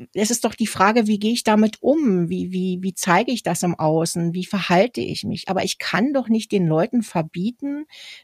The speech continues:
äh, dieses Gefühl in sich zu tragen. Und das ist etwas, was, was mich gerade wahnsinnig herausfordert, äh, dass es i-, gefühlt für mich nur noch dieses Schwarz-Weiß-Denken gibt.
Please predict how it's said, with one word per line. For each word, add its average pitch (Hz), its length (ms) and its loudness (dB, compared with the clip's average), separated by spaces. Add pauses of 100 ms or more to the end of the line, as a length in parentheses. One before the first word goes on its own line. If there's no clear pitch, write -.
(120)
äh, 196 280 6
dieses 214 320 -2
Gefühl 302 440 2
in 151 140 2
sich 160 220 -6
zu - 140 -10
tragen. - 440 -6
Und 180 160 -2
das 214 100 -2
ist 240 200 -2 (380)
etwas, 214 380 4
was, - 300 0
was 196 200 0
mich 226 200 4
gerade 214 380 0
wahnsinnig 226 520 2
herausfordert, 190 1080 2
äh, 180 180 0
dass - 280 -4
es - 200 -4 (240)
i-, 220 140 0 (580)
gefühlt 269 500 -4
für 247 120 -6
mich 220 220 -2
nur 214 140 6
noch 226 160 2
dieses 208 340 -2
Schwarz-Weiß-Denken 160 1300 -2
gibt. - 400 -10